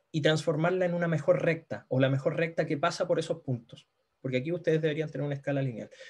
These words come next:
Es una sugerencia, por favor, resáltenlo en su cabeza, <laughs> ¿ya? Es una sugerencia, si es que quieren lo pueden ver así. Ahí a lo mejor agregan más discusión,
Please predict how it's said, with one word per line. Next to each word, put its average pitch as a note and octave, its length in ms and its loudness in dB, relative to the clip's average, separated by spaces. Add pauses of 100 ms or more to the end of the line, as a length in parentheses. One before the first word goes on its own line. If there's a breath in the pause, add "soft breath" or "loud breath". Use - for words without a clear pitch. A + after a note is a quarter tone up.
(240 loud breath)
Es D#3+ 80 6
una G3+ 240 4
sugerencia, G3 640 2
por D3+ 120 -2
favor, D#3+ 320 2
resáltenlo E3 560 2
en F3 60 0
su F3 100 -6
cabeza, E3 480 4
<laughs> - 40 -10
¿ya? D#3 340 2 (380 loud breath)
Es E3 100 6
una E3+ 200 6
sugerencia, E3+ 760 6
si D3+ 100 0
es C#3+ 60 -4
que D#3 120 -2
quieren F3+ 220 2
lo F3+ 100 4
pueden F#3 200 4
ver F3+ 100 10
así. F3 320 2 (140)
Ahí D#3 200 2
a F3 60 10
lo E3+ 80 6
mejor E3+ 260 2
agregan E3+ 280 2
más E3 100 -2
discusión, D#3+ 480 -8